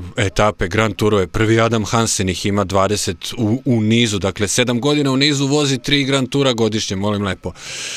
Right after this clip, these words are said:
Ne, kako, sve kako se odigralo je zaista ispalo najgore moguće i po njih same, jer oni se, eto, nisu dogovorili to, a, veče pre. Oni kažu da su razgovarali sa, sa organizatorom. Mauro Venji, prvi čovek trke, kaže da se to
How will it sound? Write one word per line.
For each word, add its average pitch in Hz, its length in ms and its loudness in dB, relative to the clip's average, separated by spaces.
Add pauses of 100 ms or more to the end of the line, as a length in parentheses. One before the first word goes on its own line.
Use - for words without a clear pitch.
(260)
Ne, 131 140 0
kako, 127 420 -4
sve 175 320 0
kako 147 260 0
se - 140 0
odigralo 143 400 0
je 120 140 0
zaista 120 540 0
ispalo 120 460 0
najgore 117 440 0
moguće 113 500 0
i 98 60 -2
po 104 160 -2
njih 117 240 0
same, 127 400 0
jer 110 180 0
oni 123 180 0
se, - 140 -2
eto, 117 200 -2
nisu 117 260 -2
dogovorili 110 600 0
to, 120 360 -2 (500)
a, 92 420 0
veče 107 360 0
pre. 117 360 0 (160)
Oni 117 240 0
kažu 117 260 0
da 123 120 0
su 131 160 -2
razgovarali 127 680 2
sa, 98 520 0
sa 104 200 0
organizatorom. 98 800 -2
Mauro 123 340 0
Venji, 127 280 0
prvi 123 260 -2
čovek 127 320 -2
trke, 131 340 -2
kaže 110 340 -2
da 113 100 -2
se 107 120 -6
to 98 220 -4